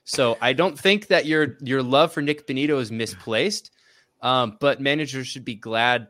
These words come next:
that he got what he got because this is, like, a ninety-ninth percentile outcome as far as what he did. Um, so yay,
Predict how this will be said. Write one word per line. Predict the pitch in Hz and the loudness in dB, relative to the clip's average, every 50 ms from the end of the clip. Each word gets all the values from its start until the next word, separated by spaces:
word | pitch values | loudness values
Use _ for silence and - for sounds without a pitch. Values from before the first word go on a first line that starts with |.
| _ _ _ | _ _ _
that | - 117 101 - | -4 -4 -4 -4
he | 107 110 110 101 101 _ _ | -8 -12 -14 -14 -14 _ _
got | _ 123 117 117 - | _ -2 -2 -2 -2
what | 117 120 113 | -4 -8 -8
he | 113 | -8
got | 98 - 110 107 110 - - | -8 -4 -2 -2 -2 -2 -4
because | 120 110 - 113 92 | -10 -12 -12 -12 -12
this | 101 113 - - | -10 -12 -12 -12
is, | 110 - | -8 -6
like, | 123 117 - | -6 -6 -6
a | 120 110 | -8 -8
ninety-ninth | 104 104 104 107 107 104 107 107 104 104 107 104 _ | -8 -8 -8 -8 -8 -10 -8 -8 -8 -10 -10 -12 _
percentile | - 113 - - 117 110 - 123 107 101 98 | -12 -10 -10 -10 -12 -10 -6 -6 -4 -4 -4
outcome | 104 104 - - 127 123 123 117 | -4 -6 -6 -6 -8 -6 -6 -8
as | 104 - | -10 -8
far | - 113 107 101 | -6 -4 -4 -4
as | 98 92 - - _ _ _ _ _ _ _ _ | -4 -6 -10 -16 _ _ _ _ _ _ _ _
what | 104 107 113 110 | -10 -10 -10 -10
he | - 113 113 117 | -10 -12 -12 -6
did. | 107 135 139 147 151 156 147 - _ _ _ _ _ _ _ _ _ | -4 -2 -2 -2 -4 -6 -10 -18 _ _ _ _ _ _ _ _ _
Um, | - 113 110 107 101 92 85 85 82 - _ _ | -8 -6 -4 -4 -4 -6 -8 -12 -16 -20 _ _
so | - - 180 | -6 -4 -4
yay, | 214 269 254 147 92 92 98 | -2 0 0 0 -2 -4 -10